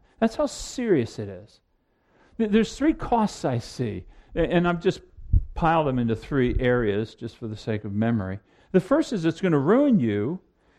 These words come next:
it's gonna ruin your relationships, and it's gonna ruin your worship of God. So if you don't identify it and go after it, this is gonna be the cost. Number one, it's gonna ruin you.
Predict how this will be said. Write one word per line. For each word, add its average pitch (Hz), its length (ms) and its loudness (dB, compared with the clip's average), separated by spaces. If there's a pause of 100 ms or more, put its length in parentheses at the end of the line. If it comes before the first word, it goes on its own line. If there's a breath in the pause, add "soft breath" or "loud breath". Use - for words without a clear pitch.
it's 151 180 0
gonna 185 220 2
ruin 247 320 4
your 233 100 2
relationships, 131 840 -2
and 175 60 0
it's 165 100 -4
gonna 220 200 4
ruin 247 380 4
your 196 100 4
worship 156 380 0
of 120 120 -8
God. 104 400 -4
So 175 100 -2 (200 loud breath)
if 190 160 2
you 269 160 4
don't 320 180 6
identify 156 600 0
it - 100 -10
and 160 100 0
go 175 200 6
after 175 420 0
it, 113 100 0
this 214 220 0
is 240 60 -6
gonna 254 160 0
be 185 100 6
the 165 60 -10
cost. 120 340 0
Number 240 200 4
one, 226 140 2
it's 190 120 -4
gonna 175 200 -2
ruin 156 300 2
you. 143 220 2